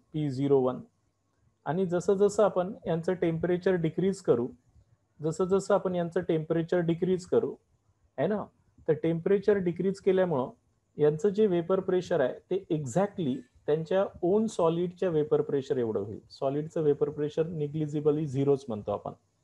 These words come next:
आहे ना, त्याचे molecules volatile होण्याची tendency कमी राहणार आहे, झिरोच राहणार आहे.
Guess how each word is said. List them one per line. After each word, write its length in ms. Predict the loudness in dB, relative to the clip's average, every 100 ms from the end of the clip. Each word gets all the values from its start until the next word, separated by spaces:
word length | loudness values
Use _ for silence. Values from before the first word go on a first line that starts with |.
| -20 _ _ _
आहे 80 | -4
ना, 160 | -4 -6 -8
त्याचे 180 | -6 -4
molecules 680 | -2 -2 -2 -2 -2 -4 -12 _ _ _
volatile 420 | 2 4 4 2
होण्याची 360 | 2 -2 -4 -4
tendency 500 | -4 0 0 0 -2
कमी 280 | -2 0 2
राहणार 300 | 2 0 0
आहे, 160 | 0
झिरोच 380 | 0 0 0 0
राहणार 320 | -4 -4 -8
आहे. 120 | -10